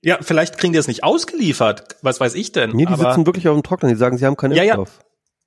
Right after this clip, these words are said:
Speaker 1: Ja, ja, vielleicht kriegen die das nicht ausgeliefert, sag ich ja. Aber es ist halt, ich, ähm,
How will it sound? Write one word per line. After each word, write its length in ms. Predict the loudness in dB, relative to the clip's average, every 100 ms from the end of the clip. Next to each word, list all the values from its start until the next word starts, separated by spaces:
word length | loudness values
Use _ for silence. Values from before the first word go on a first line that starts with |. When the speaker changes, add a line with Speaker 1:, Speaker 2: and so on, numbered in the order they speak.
| _
Speaker 1:
Ja, 120 | 0
ja, 160 | 2 0 -4 -4
vielleicht 260 | -2 0
kriegen 160 | 0 2
die 60 |
das 100 | 2
nicht 160 | 0 0
ausgeliefert, 460 | -2 -2 -4 -2 0
sag 160 | -2
ich 80 | -2
ja. 120 | -4
Aber 260 | 0 -2 -2
es 100 | -6
ist 220 | -6 -2
halt, 240 | 0 -2 -6 -20 -20 -14
ich, 320 | -10 -10 -12 _ _ _ _ _ _ _ _ _ _ _ _ _
ähm, 480 | 0 2 2 -4 -16